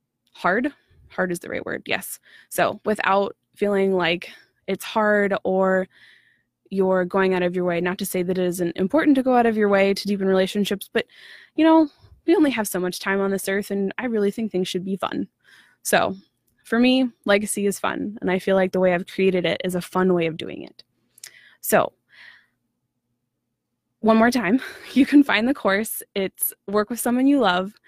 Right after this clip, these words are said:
It is at w w w dot the legacy recorder dot com, and you have to put the "the" in front of it, so the legacy recorder dot com forward slash tell their story,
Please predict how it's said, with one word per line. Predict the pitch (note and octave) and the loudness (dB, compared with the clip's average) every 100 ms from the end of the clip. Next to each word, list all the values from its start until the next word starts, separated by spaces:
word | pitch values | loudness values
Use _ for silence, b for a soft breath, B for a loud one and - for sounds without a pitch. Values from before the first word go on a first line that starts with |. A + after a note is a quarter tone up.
| b b - | b b -4
It | G3 - | -4 -2
is | G3+ G3 - | -4 -2 -2
at | F#3 - | -4 -2
w | G3+ G#3+ A#3 | 0 0 0
w | A#3+ B3 | 0 0
w | G#3+ F#3+ G3 G3 G3 | 0 0 0 0 -2
dot | F3+ F3+ - - | 0 0 -2 -2
the | G3 | 0
legacy | F#3+ F#3+ A3 A3 | 0 0 -4 -4
recorder | A3 - F#3 F#3+ F#3+ | -4 -4 -2 -2 -2
dot | F3+ F3+ F3+ - | -2 -2 -4 -2
com, | F#3 F3+ F#3+ B3 - _ _ - | 0 0 0 -2 -8 _ _ -4
and | |
you | F#3+ | -4
have | |
to | - | -2
put | A#3 | -2
the | B3 | 0
"the" | G3 F#3+ F3+ F3+ | 2 4 4 2
in | - | -2
front | F#3 F#3 | -2 -2
of | F#3 | 0
it, | G3+ - | -2 -4
so | F3+ F#3 b b b - | -4 -6 b b b -6
the | F3+ F3+ F#3 G3+ | 0 2 2 0
legacy | - F3+ F#3+ G3 | -2 -2 -2 -2
recorder | G3 F#3+ F#3 G3 | -4 -2 -2 -2
dot | G3 A3 | 0 -2
com | - F3 F3+ D4+ B B B _ | 0 -2 -2 -4 B B B _
forward | - F#3+ G3+ G3 | 2 4 4 2
slash | - F3+ F3+ F3+ - b b b _ - | 0 0 0 -4 -8 b b b _ -6
tell | - F#3 F#3+ G#3 | 0 2 2 0
their | F#3+ F#3 F3+ F#3+ | 0 0 0 -2
story, | - F#3 F3+ G3 C#4 | 0 0 2 2 0